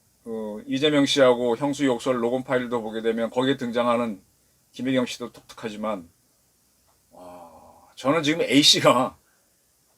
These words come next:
어마어마한 제이의 최순실 등장을 막은 거 아니냐,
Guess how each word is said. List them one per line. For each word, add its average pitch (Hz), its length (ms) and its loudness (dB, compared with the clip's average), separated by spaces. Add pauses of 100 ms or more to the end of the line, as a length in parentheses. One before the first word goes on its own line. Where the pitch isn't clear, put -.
(1040)
어마어마한 165 840 8
제이의 151 600 4
최순실 151 420 -6
등장을 131 360 -2
막은 120 340 -4
거 127 100 0
아니냐, 107 680 -8